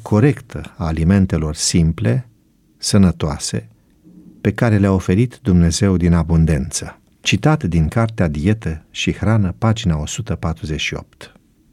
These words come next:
De ce postim? Pentru a înțelege și cunoaște adevărul din Cuvântul lui Dumnezeu.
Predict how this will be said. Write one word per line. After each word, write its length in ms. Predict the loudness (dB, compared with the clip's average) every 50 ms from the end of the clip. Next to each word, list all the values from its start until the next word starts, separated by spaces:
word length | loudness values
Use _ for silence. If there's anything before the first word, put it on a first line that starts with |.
| _ _ _ _ _
De 380 | -4 -2 0 2 0 0 0 -2
ce 360 | -4 0 4 4 4 2 0 -6 -16 -20 _ _
postim? 680 | -6 -6 -4 -4 -4 -6 -6 -6 -8 -8 -8 -12 -18 _ _ _ _ _ _ _ _ _ _ _ _ _
Pentru 520 | 4 6 6 6 6 6 6 6 6 2 0 -6 _ _ _ _ _ _ _ _ _ _
a 160 | 0 4 6 6
înțelege 640 | 6 6 4 4 2 4 2 0 -2 -6 -8 -10
și 200 | -8 -4 -4 -4
cunoaște 580 | -2 2 4 6 6 6 4 2 -2 -2 0 2
adevărul 580 | 2 2 4 2 2 4 2 2 2 2 0 0
din 180 | 2 2 2 2
Cuvântul 460 | 0 0 2 4 4 4 2 2 0 0
lui 80 | 2
Dumnezeu. 680 | 2 4 4 4 4 2 0 -2 -8 -10 -14 -20 -20